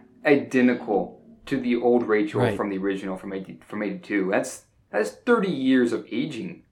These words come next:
Speaker 1: So even if she
Speaker 2: Yeah.
Speaker 1: would have come back, there was no way they could have made her look that y-, young, in my mind.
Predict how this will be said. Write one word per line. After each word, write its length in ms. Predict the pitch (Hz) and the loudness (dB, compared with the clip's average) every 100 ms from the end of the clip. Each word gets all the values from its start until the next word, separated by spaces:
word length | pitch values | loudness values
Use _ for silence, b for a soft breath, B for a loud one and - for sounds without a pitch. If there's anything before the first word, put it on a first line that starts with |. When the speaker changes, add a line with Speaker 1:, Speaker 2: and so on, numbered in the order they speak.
| _ _ _ _ | _ _ _ _
Speaker 1:
So 220 | - 143 | 2 4
even 220 | 151 156 | 6 6
if 100 | 147 | 4
she 80 | - | 4
Speaker 2:
Yeah. 140 | 131 143 | 6 8
Speaker 1:
would 120 | 170 | 6
have 100 | 170 | 6
come 140 | 135 | 4
back, 240 | 127 120 - | 6 4 4
there 100 | 143 | 6
was 160 | 127 | 6
no 160 | 127 143 | 4 6
way 200 | 151 151 | 8 6
they 120 | 113 | 4
could 140 | - 120 | -2 -2
have 80 | |
made 160 | 113 110 | 0 0
her 80 | 104 | 0
look 180 | 104 - | -2 -2
that 180 | 95 - - | -4 -4 -4
y-, 180 | 110 90 | 0 0
young, 380 | 107 120 98 92 - _ - | 2 2 0 -6 -14 _ -4
in 80 | 101 | 2
my 120 | 131 | 4
mind. 360 | 107 90 90 | 2 -2 -6